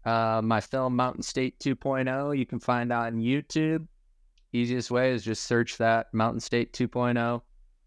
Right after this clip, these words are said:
And, uh, yeah, that's that. Oh.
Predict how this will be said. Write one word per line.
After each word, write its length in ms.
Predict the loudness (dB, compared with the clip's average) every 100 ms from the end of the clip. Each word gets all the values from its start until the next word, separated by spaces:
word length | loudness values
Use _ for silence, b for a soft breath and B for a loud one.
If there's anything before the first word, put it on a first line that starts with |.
| _ _
And, 420 | -4 0 2 2 2
uh, 300 | 2 0 -2 -8 -20 _ -20 -20 -12
yeah, 140 | -6 0
that's 280 | 0 0 0
that. 300 | 0 0 -4 -10 -20 _ _ _ -20 -20 _ _ _ _ _
Oh. 300 | 4 6 6